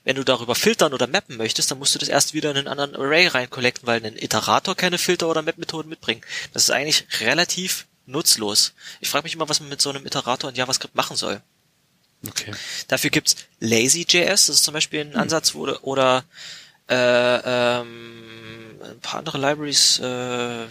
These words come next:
Speaker 1: wie hieß denn das? RAM? Ach, ich hab's mir nicht genau gemerkt. Es
Speaker 2: Nicht
Speaker 1: gibt
Speaker 2: so
Speaker 1: noch ein paar,
Speaker 2: wichtig.
Speaker 1: paar, es gibt noch ein paar Competitor to Lodash oder Underscore, die,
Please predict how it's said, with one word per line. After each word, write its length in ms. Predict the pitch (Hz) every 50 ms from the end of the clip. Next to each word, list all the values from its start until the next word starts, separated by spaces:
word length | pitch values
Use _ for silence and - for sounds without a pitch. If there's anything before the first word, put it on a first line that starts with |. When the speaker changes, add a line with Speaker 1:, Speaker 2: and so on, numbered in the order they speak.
| - -
Speaker 1:
wie 60 | 123
hieß 240 | 120 131 127 - -
denn 80 | 120 117
das? 320 | - 117 113 - - - 110
RAM? 760 | 107 110 107 127 147 170 175 175 180 175 175 175 175 175 170 - - _ _ _ _ _ _ _ _ - - _
Ach, 420 | - - - 110 120 - - - - - - - - -
ich 100 | - -
hab's 140 | - - -
mir 80 | - 127
nicht 100 | 120 -
genau 160 | - 123 120
gemerkt. 220 | 120 120 120 120
Es 60 | 113 110
Speaker 2:
Nicht 60 | -
Speaker 1:
gibt 80 | -
Speaker 2:
so 60 | - 139
Speaker 1:
noch 60 | 135
ein 20 |
paar, 200 | - 147 135 131
Speaker 2:
wichtig. 460 | - - - - - - - - _
Speaker 1:
paar, 540 | - 143 131 127 123 123 123 123 123 120 120 _ _ _ _ _
es 120 | - - -
gibt 140 | 170 - -
noch 100 | 151 -
ein 120 | 156 139
paar 420 | - - 139 139 131 127 123 123 - _ _ _ _ _ _ _ _ _ _ _ _ _ _ _ - - _ _ _
Competitor 600 | - - 131 - - 156 175 185 - - 185 170
to 160 | - - -
Lodash 480 | 151 143 156 170 175 180 180 185 185 -
oder 160 | 170 151 -
Underscore, 560 | - 160 165 170 165 - - - 165 165 165
die, 400 | 156 - 147 143 143 143 143 139